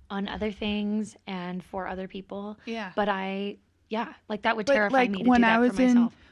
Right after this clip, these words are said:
Speaker 2: when I was in New York, I, when I was unemployed, I
Speaker 1: Mm-hmm.
Speaker 2: said, "Oh, I'm gonna go take these acting lessons,"
Speaker 1: Mm-hmm.
Speaker 2: or whatever with, you know, the casting directors you have to pay, and it's, like, a one-day thing, but maybe they'll cast you in something.
Speaker 1: Yeah.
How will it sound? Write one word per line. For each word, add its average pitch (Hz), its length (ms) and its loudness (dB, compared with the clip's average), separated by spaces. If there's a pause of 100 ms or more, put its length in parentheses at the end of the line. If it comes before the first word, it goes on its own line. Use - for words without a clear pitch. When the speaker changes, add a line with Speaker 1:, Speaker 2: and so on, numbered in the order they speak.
Speaker 2:
when 233 120 0
I 233 80 0
was 233 100 -2
in 240 120 4
New 233 180 2
York, 240 200 -6 (200)
I, 196 480 -6 (340)
when 202 160 -6
I 190 100 -4
was 190 160 -4
unemployed, 190 480 -6 (300)
I 247 40 0
Speaker 1:
Mm-hmm. 233 220 2
Speaker 2:
said, 185 300 -6 (400)
"Oh, 269 160 2
I'm 247 140 4
gonna 262 260 4
go 247 200 0
take 226 360 -8
these 208 220 -6
acting 196 560 -6
lessons," 165 840 -12 (100)
Speaker 1:
Mm-hmm. 214 260 0
Speaker 2:
or 214 280 4
whatever 208 500 -2
with, 196 320 -6 (600)
you 220 160 -2
know, 185 420 -4
the 202 100 -6
casting 208 540 -4
directors 190 440 -6
you 190 80 -6
have 185 100 -8
to 190 80 -10
pay, 185 360 -8
and 180 80 -10
it's, 180 160 -14
like, 185 180 -12 (140)
a 196 80 -6
one-day 190 540 -6
thing, 190 340 -10
but 175 140 -8
maybe 190 220 -6
they'll 175 160 -10
cast 180 380 -12
you 185 80 -10
in 180 100 -10
something. 185 240 -8
Speaker 1:
Yeah. 185 400 -4